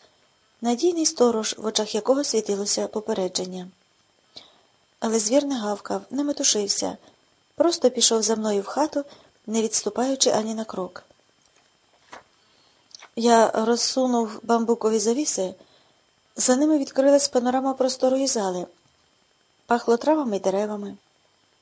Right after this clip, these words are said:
На дубовому столі біля вікна стояв слоїк із темним медом.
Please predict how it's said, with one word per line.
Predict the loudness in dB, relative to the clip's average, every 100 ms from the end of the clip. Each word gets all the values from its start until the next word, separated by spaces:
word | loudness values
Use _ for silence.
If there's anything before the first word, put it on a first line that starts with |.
| _ -4
На | 0
дубовому | 2 8 8 8 2
столі | 2 2 2
біля | 2 2 2
вікна | 0 -4 -4
стояв | 2 2 2
слоїк | 0 2 0 -2
із | -4 -2
темним | -2 -2 -4
медом. | -4 -6 -8